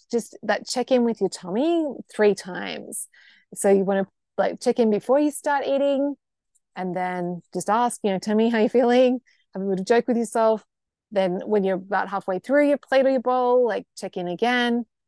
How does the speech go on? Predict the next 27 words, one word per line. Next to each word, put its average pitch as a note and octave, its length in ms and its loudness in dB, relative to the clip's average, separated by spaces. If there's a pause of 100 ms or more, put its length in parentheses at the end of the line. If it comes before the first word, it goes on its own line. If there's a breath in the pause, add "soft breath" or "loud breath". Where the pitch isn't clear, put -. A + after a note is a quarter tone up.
(300)
And G3 140 -2
then G3 160 0
as G3 180 -4
you're F#3 60 -2
getting F3 260 -4
towards - 340 -8
the - 140 -8
end, D#4 440 -4 (140)
check - 260 -12
in E3+ 180 -8
again. C4 640 -10 (220)
And F#3 140 -2
then F#3 300 -2
that's C4+ 200 -2
it. A#3 160 2
It's - 180 -6
just, - 240 -4 (160 soft breath)
so A3+ 100 0
if G#3+ 80 2
you've B3 220 2
set C4 360 -4
that B3 140 0
intention G#3 800 -4
and F#3+ 240 -6
you've F3 120 -6
checked - 300 -6
in, C4+ 460 2